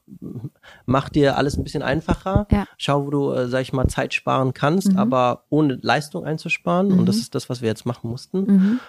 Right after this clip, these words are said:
Speaker 1: irgendwo. Und ich glaube, es war in dem Buch, das hat mich auch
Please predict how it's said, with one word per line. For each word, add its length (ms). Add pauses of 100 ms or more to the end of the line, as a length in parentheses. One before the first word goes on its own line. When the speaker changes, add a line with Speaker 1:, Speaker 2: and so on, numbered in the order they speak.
(160)
Speaker 1:
irgendwo. 560 (500)
Und 580 (880)
ich 140
glaube, 280
es 140
war 160
in 140
dem 160
Buch, 340 (1200)
das 220
hat 160
mich 140
auch 120